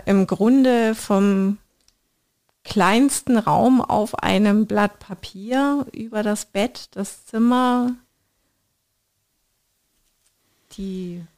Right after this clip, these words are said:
Wohnung, das Haus und so weiter, verschiedene Räume und verschiedene Gedankenräume. Und das macht, glaube ich, sehr viel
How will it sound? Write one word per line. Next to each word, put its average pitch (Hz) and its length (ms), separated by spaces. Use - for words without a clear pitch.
Wohnung, 233 760
das - 280
Haus 240 640
und 226 200
so 208 120
weiter, 220 540
verschiedene 233 480
Räume 220 420
und 202 180
verschiedene 208 400
Gedankenräume. 175 840
Und 202 340
das 208 200
macht, 202 360
glaube 202 240
ich, 196 100
sehr 202 380
viel 220 680